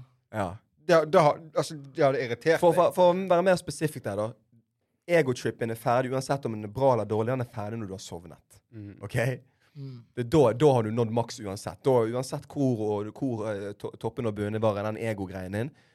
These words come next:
Speaker 3: Mm.
Speaker 1: når du har sovnet, da er du, da er, da er, da er den seansen ferdig. Er det nok å bare ha henne med seg ut klubben, s-, eller må du ha fått dogget henne før den egoet ditt, egoet ditt er mettet? Når er liksom ditt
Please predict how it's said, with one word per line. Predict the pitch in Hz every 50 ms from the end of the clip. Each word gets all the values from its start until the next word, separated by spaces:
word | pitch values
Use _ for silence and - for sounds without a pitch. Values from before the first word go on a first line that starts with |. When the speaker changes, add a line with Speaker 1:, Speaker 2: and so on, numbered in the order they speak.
| _ _ -
Speaker 3:
Mm. | 151 147 147 147 143 117
Speaker 1:
når | 117 113
du | 117
har | 117
sovnet, | - - 131 127 135 127 110 113 -
da | 113 120 113
er | 107 95
du, | 90 87
da | - - 104 110 104
er, | 92 85
da | 80 92 104 98 90
er, | 85
da | 92 101
er | 98 87
den | 87 92 98
seansen | 90 - - 90 85 82 - - -
ferdig. | - 67 71 - - - _ _ _ _ _ _ 123 120 107 98 _ _ _ _ _ _ _ _ _ -
Er | 127 117
det | 120 123
nok | 139 170 196 165 - - _ - -
å | - 104
bare | 98 107 101 107 113 113
ha | 107
henne | - 98
med | 92 107 110 101 90
seg | - - 85 85 -
ut | 110 98 90 - -
klubben, | - - 92 87 78 78 76 73 - - _ _ _ _ _ _ _ _ _ _ -
s-, | - - - _ _ _ _ _ _ _
eller | 113 104 98 92
må | 95 104 120 151 170 185 175 147 117 101 90
du | 92 92 92
ha | 98
fått | - 107 101
dogget | 107 101 98 104 107 -
henne | 92 82 78 98
før | - - 117 104 98 95
den | 98 95 98
egoet | 101 98 95 87 80 82
ditt, | - _ _
egoet | 117 107 95 92 90
ditt | 90 87
er | 90
mettet? | 90 87 87 - _ _ _ - - _ _ _ _ _ _ _ _ _ _
Når | 143 151 147 147
er | 139
liksom | 123 117 107 131 120 110
ditt | 120 113 -